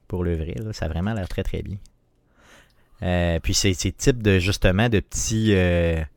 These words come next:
sais, je veux dire, avec le succès que Tetris quatre-vingt-dix-neuf a eu, je pense que Pac-Man quatre-vingt-dix-neuf peut avoir autant de succès si c'est pas plus, là.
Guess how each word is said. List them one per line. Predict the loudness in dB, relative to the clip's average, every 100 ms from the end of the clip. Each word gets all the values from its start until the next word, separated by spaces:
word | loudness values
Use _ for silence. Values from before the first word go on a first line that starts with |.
| _ _ _ -4
sais, | -2
je | 0
veux | -2
dire, | 0
avec | 0
le | 2
succès | 2 0 0 2 2
que | 4
Tetris | 6 6
quatre-vingt-dix-neuf | 6 2 2 2 0 0 0 2
a | 2
eu, | 2
je | 0
pense | -2 -4
que | -2
Pac-Man | -2 0 0 0
quatre-vingt-dix-neuf | 2 2 2 0 0 0 0
peut | 0
avoir | 2 0 -2
autant | -4 -2 -2
de | -4
succès | -6 -4 -4
si | -2
c'est | -2
pas | 0 0
plus, | 0 -4 -6
là. | -14